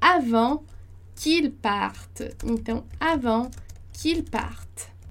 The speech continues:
Então, tomemos um café antes que ele vá embora. Prenons un café avant qu'il parte. Avant qu'il parte, antes que ele vá embora. Depois, prenons un café avant qu'elle parte. Tomemos um café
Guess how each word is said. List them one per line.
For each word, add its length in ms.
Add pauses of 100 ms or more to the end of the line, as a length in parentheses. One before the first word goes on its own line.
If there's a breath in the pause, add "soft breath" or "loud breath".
Então, 280
tomemos 540
um 100
café 540
antes 480
que 280
ele 420
vá 120
embora. 480
Prenons 480
un 60
café 560
avant 480
qu'il 260
parte. 600 (400 soft breath)
Avant 560
qu'il 220
parte, 560 (160)
antes 560
que 180
ele 320
vá 160
embora. 420 (500 soft breath)
Depois, 440
prenons 600
un 40
café 540 (220)
avant 600 (760 loud breath)
qu'elle 520
parte. 680
Tomemos 520
um 120
café 500